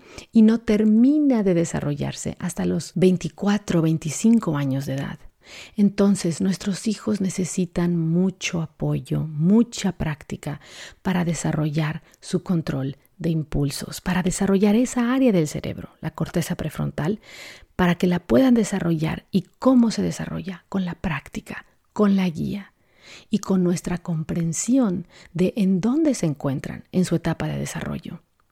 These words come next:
Así como no podemos esperar que un bebé que está aprendiendo a caminar nunca se vuelva a caer, solamente porque ya ha dado algunos pasos,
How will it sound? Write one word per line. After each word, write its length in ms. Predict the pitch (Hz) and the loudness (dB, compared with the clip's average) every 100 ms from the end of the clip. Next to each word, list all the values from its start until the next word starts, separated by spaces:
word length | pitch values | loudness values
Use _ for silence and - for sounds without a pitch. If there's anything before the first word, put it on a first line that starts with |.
| - - - - - | -18 -16 -16 -8 -4
Así 260 | 208 285 | 0 0
como 240 | - 269 208 | 4 4 6
no 160 | 208 | 4
podemos 460 | 226 202 196 190 180 | 2 2 2 2 -2
esperar 500 | - 165 156 156 _ _ - _ | -4 -4 -4 -6 _ _ -20 _
que 160 | 180 180 | 2 6
un 140 | 214 | 6
bebé 320 | 214 190 185 | 6 4 0
que 80 | 180 | -2
está 220 | - 190 | -2 -4
aprendiendo 540 | 185 202 180 185 196 196 | 0 0 2 2 2 0
a 80 | |
caminar 580 | 196 160 156 156 156 - _ | -2 -2 -2 -2 -4 -10 _
nunca 460 | 165 170 220 233 202 | 2 8 8 6 2
se 120 | - | -2
vuelva 280 | 156 147 156 | -2 -2 -2
a 40 | |
caer, 440 | - 127 131 175 - _ - | -4 -4 -4 -6 -10 _ -6
solamente 540 | - 151 156 147 160 | -2 0 0 -2 -2
porque 400 | - 143 - 143 | -4 -4 -4 -2
ya 240 | 156 160 | 0 0
ha 60 | 156 | 2
dado 180 | 156 147 | 2 2
algunos 400 | 147 147 135 - | 2 0 0 -4
pasos, 520 | 131 - 196 - | -6 -4 -4 -6